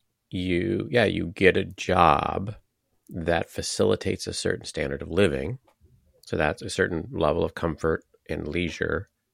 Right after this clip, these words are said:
Whether you actually enjoy the comfort or leisure is, you know, uh, another, another conversation. But then also a certain level with it, a certain level of status.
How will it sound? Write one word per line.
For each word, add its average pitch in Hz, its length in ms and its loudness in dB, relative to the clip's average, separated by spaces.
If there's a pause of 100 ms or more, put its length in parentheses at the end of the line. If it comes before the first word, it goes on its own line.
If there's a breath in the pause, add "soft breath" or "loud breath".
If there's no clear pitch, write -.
Whether 90 220 4
you 80 180 2
actually 80 580 -2 (180)
enjoy 78 340 0
the 76 100 -2
comfort 78 360 -6
or 76 100 -4
leisure 73 500 -4 (960)
is, 78 500 0
you 82 140 -2
know, 73 180 -4 (120)
uh, 78 220 -2
another, 78 300 -2 (140)
another 80 200 0
conversation. 82 840 0 (800)
But 95 120 4
then 95 140 4
also 90 340 2
a 78 60 0
certain 104 300 0
level 85 340 0
with 95 180 8
it, 76 100 4
a 78 60 -2
certain - 240 0
level 76 180 0
of 76 100 -6
status. - 680 -2